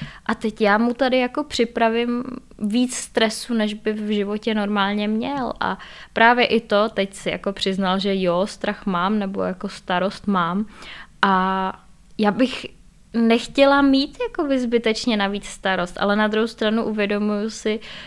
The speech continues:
že když tebe by někdo teď odvez do nemocnice, tak je pravda, že bych měla starost,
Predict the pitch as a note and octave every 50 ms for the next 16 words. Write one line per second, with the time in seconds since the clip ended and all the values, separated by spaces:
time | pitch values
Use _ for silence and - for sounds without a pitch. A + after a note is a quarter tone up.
0 | - - - G#3+ G#3+ A3 G#3+ G3+ A3 A3 - - - G#3+ G3 F#3+ G#3 G3+ G3 G#3+
1 | G#3+ G#3 G3+ G3 F#3+ G3+ G3+ G3+ - G#3 G#3 - - G3 G3+ G3+ A3 A3+ G#3+ G#3
2 | G3+ F#3+ F3+ F3 E3+ E3+ E3+ - - F3+ E3+ E3+ - - F3 - F#3 - - F#3
3 | F3+ - - G#3+ G#3+ - G3 F#3+ F#3+ F#3+ G3+ G3 G3 G3 F#3+ G#3+ G#3 G3 G3 G3+
4 | - - - - - - - - - _ _ - F#3+ G3+ A3+ G#3+ - A#3+ G#3 F#3+
5 | F3+ F3+ G3 G#3 - - - F3 E3+ F3 E3+ F3 G3 A#3 D4+ D#4+ - - - -
6 | -